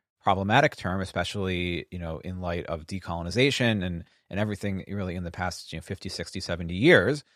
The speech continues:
I think that many Zionists and, and many Israeli Jews are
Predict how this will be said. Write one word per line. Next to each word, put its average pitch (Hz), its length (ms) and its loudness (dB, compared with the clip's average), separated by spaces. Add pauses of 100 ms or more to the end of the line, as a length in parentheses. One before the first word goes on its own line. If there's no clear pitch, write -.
(200)
I 107 100 -2
think 107 220 -6
that 95 200 -2 (240)
many 104 220 2
Zionists 95 540 0
and, 90 160 -2
and 95 100 -4
many 92 220 -2
Israeli 90 340 -4
Jews 101 480 4 (320)
are 92 240 2